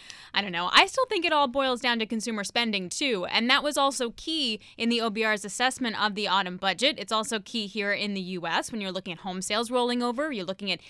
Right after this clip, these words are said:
Macy's doing well, but then Kohl's not, although the stock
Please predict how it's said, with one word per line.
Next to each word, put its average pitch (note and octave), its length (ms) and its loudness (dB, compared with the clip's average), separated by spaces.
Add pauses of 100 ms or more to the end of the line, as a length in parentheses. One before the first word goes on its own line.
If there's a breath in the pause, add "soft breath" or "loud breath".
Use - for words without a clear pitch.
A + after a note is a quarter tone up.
(160 loud breath)
Macy's C4 420 2
doing B3 300 -2
well, A3+ 240 4
but B3+ 100 0
then F#3 160 -4
Kohl's G#3+ 380 -2
not, G3 220 2
although F3+ 180 -4
the E3+ 80 -10
stock F3 340 0